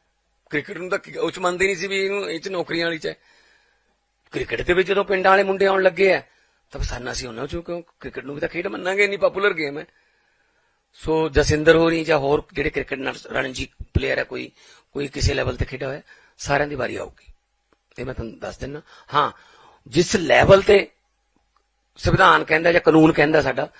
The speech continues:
ਉਸ ਲੈਵਲ ਤੋਂ ਸ਼ੁਰੂ ਕਰਨਗੇ, ਅੱਗੇ ਤਰੱਕੀਆਂ ਕਰ ਜਾਣਗੇ। ਤੁਸੀਂ ਵੀ ਹੁਣ ਡੀ ਐਸ ਪੀ ਥੋੜ੍ਹੀ ਰਹੋਗੇ ਕਿ ਸਾਰੀ ਉਮਰ,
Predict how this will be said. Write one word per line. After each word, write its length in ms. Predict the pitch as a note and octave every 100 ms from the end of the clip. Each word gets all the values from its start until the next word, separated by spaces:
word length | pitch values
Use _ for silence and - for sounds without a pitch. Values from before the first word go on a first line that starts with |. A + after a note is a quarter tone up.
| - _ D#3
ਉਸ 220 | G3 -
ਲੈਵਲ 240 | F3+ F3+
ਤੋਂ 120 | E3+
ਸ਼ੁਰੂ 180 | F#3+ F#3+
ਕਰਨਗੇ, 380 | F#3+ G3 G3 - _
ਅੱਗੇ 160 | A2 A2+
ਤਰੱਕੀਆਂ 320 | G#2+ - G#2
ਕਰ 140 | G#2 -
ਜਾਣਗੇ। 320 | C3+ - _ _ - -
ਤੁਸੀਂ 280 | D3 G3
ਵੀ 60 | G3+
ਹੁਣ 120 | G3+
ਡੀ 120 | E3
ਐਸ 140 | F3 -
ਪੀ 100 | G3
ਥੋੜ੍ਹੀ 240 | E3 F#3
ਰਹੋਗੇ 260 | G#3+ G#3 G3+
ਕਿ 120 | D#3
ਸਾਰੀ 300 | D3+ - D#3
ਉਮਰ, 180 | D3